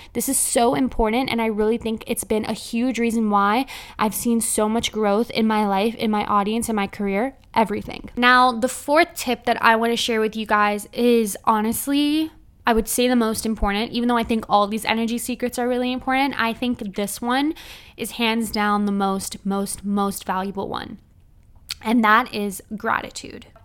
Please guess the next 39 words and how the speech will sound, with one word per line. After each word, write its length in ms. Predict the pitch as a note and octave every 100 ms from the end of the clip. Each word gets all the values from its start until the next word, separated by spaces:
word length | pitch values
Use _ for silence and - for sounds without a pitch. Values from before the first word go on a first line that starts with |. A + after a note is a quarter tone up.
| -
And 140 | A#3+
I 100 | A3+
know 220 | C#4 C#4
you're 140 | C4 B3
probably 360 | - A3 A#3+
thinking, 360 | A#3 A3+ A3+ A3
"Oh 200 | G3 A3
my 180 | A3+ A3
God, 380 | G#3+ G#3 G3+ F#3+
gratitude, 500 | G#3 G3+ G#3 G#3 F#3+
gratitude." 520 | G3+ G3+ G3+ A3 G#3+
No, 340 | A3+ C#4 F#4+
guys, 460 | B3 G3 G#3 C#4+ C4+
I'm 180 | B3 C4+
serious. 720 | C4 - C4 D#4+ B3 G3+ G3 - - - - -
When 240 | - E4+ D4+
you, 640 | A3 B3 E4 F#4+ G4 C4+ -
I'm 80 | C#4+
gonna 140 | F4
break 200 | C#4+ C4+
it 80 | C#4
down 180 | G#3 G3+
for 140 | -
you. 220 | - - - - - - - - - - - - G#3+
Being 380 | C#4 F4 B4+ C4
grateful 640 | A3+ A3 G3+ - D4 E4
for 220 | D#4+ D4
what 280 | A#3+ A3 A#3
you 160 | B3+ D4+
have 380 | B3 B3 A#3 -
currently 920 | - G#3+ G#2+ - C4+ D4 E4 F4+ - -
is 140 | C#4
so 340 | - - C4+ C#4
much 240 | G4+ -
more 180 | C#4+ C#4+
powerful 560 | - A3+ A3 A3+ C#4 C4
than 160 | A#3
you 120 | A3
realize. 680 | G3+ G#3+ G#3 - - A3 -